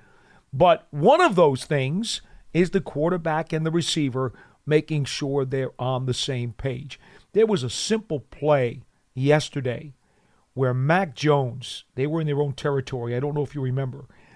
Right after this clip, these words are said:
He threw a pass where the receiver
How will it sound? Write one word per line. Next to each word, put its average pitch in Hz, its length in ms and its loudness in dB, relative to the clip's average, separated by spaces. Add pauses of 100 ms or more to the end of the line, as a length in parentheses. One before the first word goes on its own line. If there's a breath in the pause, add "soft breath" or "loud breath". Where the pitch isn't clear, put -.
(480 soft breath)
He 151 220 -2
threw 190 540 -2
a 202 40 -2
pass 151 720 0
where 131 260 0
the 131 100 0
receiver 185 720 0